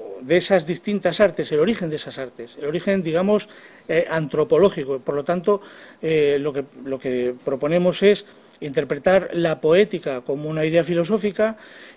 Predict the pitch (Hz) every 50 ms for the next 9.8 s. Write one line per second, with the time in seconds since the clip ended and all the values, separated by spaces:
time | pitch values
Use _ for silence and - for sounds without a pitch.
0 | _ _ - 214 226 247 226 - 180 180 180 170 165 165 165 156 - 214 214 202
1 | 180 151 151 160 151 - 165 170 196 202 196 175 156 143 143 147 147 165 190 180
2 | 208 196 190 180 220 - 220 208 - 220 214 208 220 170 160 202 190 220 220 214
3 | 202 - 196 - - 175 160 175 190 196 196 196 196 185 175 170 175 160 156 180
4 | 185 190 190 180 175 156 - 190 185 - 208 196 160 175 143 156 143 135 170 175
5 | 180 175 175 170 - 170 165 165 165 165 170 180 180 180 165 160 156 160 160 160
6 | 165 170 156 160 143 160 160 135 151 151 143 - 175 180 175 175 170 170 - 143
7 | 139 165 170 165 160 170 170 160 - 165 160 170 175 180 175 - - - - -
8 | - - - - _ - 175 151 - 180 165 160 160 156 151 151 151 147 143 135
9 | 135 _ - - 160 151 143 143 143 139 139 139 135 135 131 131